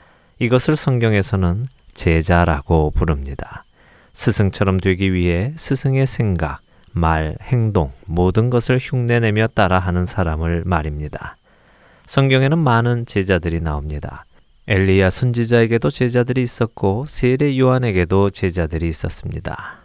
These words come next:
또한 바리새인들도 제자들이 있었고 서기관들도 제자들이 있었지요. 제자들은 늘 스승의 모든 것을 답습하기 위해 최선을 다했습니다. 우리 예수님 역시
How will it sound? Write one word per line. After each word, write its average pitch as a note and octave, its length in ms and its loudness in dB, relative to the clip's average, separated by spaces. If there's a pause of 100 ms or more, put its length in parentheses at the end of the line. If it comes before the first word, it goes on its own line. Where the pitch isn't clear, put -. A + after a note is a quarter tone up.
(120)
또한 B2 240 -2
바리새인들도 B2+ 920 2
제자들이 F#2 540 2
있었고 - 580 -4 (100)
서기관들도 D#2+ 1040 0
제자들이 D#2+ 580 -2
있었지요. D2+ 640 -6 (720)
제자들은 A2+ 560 2
늘 A#2+ 160 2
스승의 C#3 540 0
모든 B2+ 480 2
것을 C3 320 0
답습하기 - 840 -2
위해 D#2+ 420 0 (100)
최선을 E2 580 -4
다했습니다. D2+ 840 -8 (760)
우리 B2 300 0
예수님 B2 460 0
역시 A2+ 440 -2